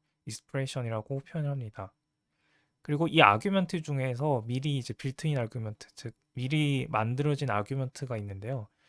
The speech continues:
이 특수 아규먼트를 메타 아규먼트라고 부릅니다. 또, 또 테라폼 공식 문서에 보시면, 예, 어, 이 메타 아규먼트라는 공식 문서가 있고요.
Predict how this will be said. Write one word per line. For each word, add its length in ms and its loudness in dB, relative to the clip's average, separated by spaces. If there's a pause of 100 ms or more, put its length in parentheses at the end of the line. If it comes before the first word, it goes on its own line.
(120)
이 80 -4
특수 340 -2
아규먼트를 680 2
메타 320 2
아규먼트라고 560 -2
부릅니다. 460 -14 (720)
또, 140 -10
또 200 -6
테라폼 440 -2
공식 280 -4
문서에 340 -6
보시면, 640 -4 (440)
예, 180 -8 (500)
어, 460 -6
이 120 -6
메타 320 0
아규먼트라는 640 0
공식 260 -6
문서가 300 -6
있고요. 420 -8